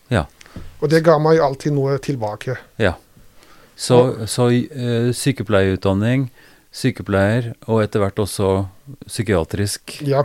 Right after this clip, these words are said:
Speaker 2: sykepleier.
Speaker 1: Ja.
Speaker 2: Og så jeg begynte i sykepleien i Drammen.
Speaker 1: Mm.
Speaker 2: I starten så var jeg liksom, jeg kan prøve
Speaker 1: Mm.
Speaker 2: og se.
Speaker 1: Mm.
Speaker 2: Hvis det ikke er noe for meg, så jeg kan droppe det.
Speaker 1: Ja.
Speaker 2: Men det var, eh,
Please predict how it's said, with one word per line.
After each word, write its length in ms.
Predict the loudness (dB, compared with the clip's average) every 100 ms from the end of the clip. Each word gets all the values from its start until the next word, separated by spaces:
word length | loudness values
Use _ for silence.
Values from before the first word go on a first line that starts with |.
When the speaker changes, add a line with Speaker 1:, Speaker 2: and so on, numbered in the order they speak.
| -4
Speaker 2:
sykepleier. 480 | -10 -10 -10 -12 -12 -12 -4
Speaker 1:
Ja. 180 | -4 -4 -10 -8
Speaker 2:
Og 80 | -2
så 80 | 0
jeg 120 | 2
begynte 240 | 2 2
i 100 | -2
sykepleien 580 | -2 -4 -6 -2 -2 0
i 60 | -2
Drammen. 420 | -2 -2 -2 -4 -8 -6
Speaker 1:
Mm. 260 | -4 -4 -6 -6
Speaker 2:
I 100 | -6
starten 480 | -4 -2 -2 -2 -2
så 120 | 0
var 100 | 0
jeg 140 | 0
liksom, 360 | -4 -4 -6 -6 -10 _ -8
jeg 160 | -6
kan 180 | -4 -4
prøve 340 | -2 -4 -4 -6 -8
Speaker 1:
Mm. 280 | -6 -4 -6 -14 _ _ _ -12
Speaker 2:
og 100 | -10
se. 320 | -8 -6 -6 -8 -14 -4
Speaker 1:
Mm. 340 | -2 -2 -6 -10 -20 _ _ _ _ -10
Speaker 2:
Hvis 160 | -8
det 120 | -6 -2
ikke 120 | 0
er 40 |
noe 160 | 0 -2
for 180 | -2 -2
meg, 140 | 0
så 100 | 0 0
jeg 120 | 0
kan 320 | -2 -4 -6 -12 _
droppe 260 | -6 -6 0
det. 180 | 0 0 -4
Speaker 1:
Ja. 140 | -10 -10 -14 -20 _
Speaker 2:
Men 180 | -2 2
det 120 | 4
var, 220 | 6 6 6
eh, 500 | 6 4 2 0